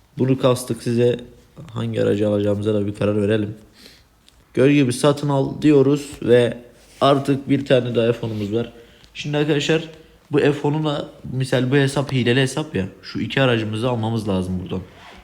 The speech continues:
Bu Scirocco ile biz daha aynı böyle çok çok hesap açacağız. Ve böyle rante hesaplarından gireceğiz. Zırak yarışları kazanacağız. Bunun için iki telefonunuz olması lazım. Misal ana hesabınızda bu araç. Hemen o yeni hesabınızı açıyorsunuz.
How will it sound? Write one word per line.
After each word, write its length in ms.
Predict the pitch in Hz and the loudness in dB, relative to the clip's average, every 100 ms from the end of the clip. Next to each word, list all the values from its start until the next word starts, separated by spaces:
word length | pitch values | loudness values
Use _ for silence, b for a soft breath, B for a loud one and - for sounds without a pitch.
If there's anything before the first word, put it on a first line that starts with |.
| B | B
Bu 80 | 120 | -6
Scirocco 420 | - 143 143 131 | 0 0 0 0
ile 140 | 123 | 2
biz 160 | 131 120 | 2 2
daha 160 | 123 123 | 0 0
aynı 240 | 123 123 | 0 0
böyle 180 | 123 117 | 0 0
çok 220 | 127 123 | -2 -4
çok 140 | - | -4
hesap 260 | 117 113 117 | -4 -2 -2
açacağız. 400 | 110 107 135 143 - B B B - | -2 0 -2 -2 -12 B B B 0
Ve 200 | 123 123 | 2 4
böyle 260 | 139 131 | 4 6
rante 400 | 127 131 127 131 | 6 4 4 2
hesaplarından 720 | 117 110 101 107 107 117 135 - - 120 | 2 0 0 0 0 -2 -2 -4 -12 -4
gireceğiz. 400 | 117 113 117 127 | 0 2 2 2
Zırak 280 | 117 120 117 | 2 2 2
yarışları 360 | 107 - 107 | 0 2 0
kazanacağız. 500 | 110 95 95 101 127 - - - B B B B | 2 0 0 -2 -4 -6 -18 -20 B B B B
Bunun 120 | 160 | -2
için 180 | 165 160 | 0 0
iki 160 | 143 - | -2 0
telefonunuz 480 | 160 143 147 147 | 0 0 0 0
olması 340 | 151 123 104 107 | 2 2 -2 0
lazım. 240 | 104 113 131 | 0 0 -4
Misal 220 | 127 120 - - | -6 -6 -8 -4
ana 220 | - 131 139 | 0 2 2
hesabınızda 600 | 120 120 113 104 98 98 | 2 2 2 0 0 2
bu 60 | |
araç. 340 | 107 113 117 - B B B B B B | 4 2 0 -6 B B B B B B
Hemen 320 | 131 127 127 - - | -4 -2 -2 -6 -6
o 100 | - | 0
yeni 220 | 123 127 | 4 4
hesabınızı 540 | 135 131 117 117 107 82 | 2 2 0 0 -2 -2
açıyorsunuz. 560 | - 135 127 107 117 | 0 0 0 -2 -10